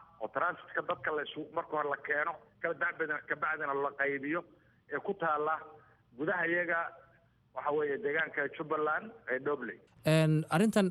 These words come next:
Speaker 2: ka hor intaadan tallaabadan qaadin, ma kala hadasheen mas-uuliyiinta ay quseysay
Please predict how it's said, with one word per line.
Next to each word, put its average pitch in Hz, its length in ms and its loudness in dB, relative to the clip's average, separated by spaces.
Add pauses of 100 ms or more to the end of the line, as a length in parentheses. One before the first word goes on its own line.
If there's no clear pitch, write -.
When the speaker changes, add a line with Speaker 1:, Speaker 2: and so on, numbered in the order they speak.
Speaker 2:
ka 170 100 2
hor 208 140 8
intaadan 185 300 6
tallaabadan 175 480 6
qaadin, 156 280 6
ma 165 100 8
kala 190 180 6
hadasheen 139 500 4 (240)
mas-uuliyiinta 156 540 4
ay 147 80 4
quseysay 135 480 2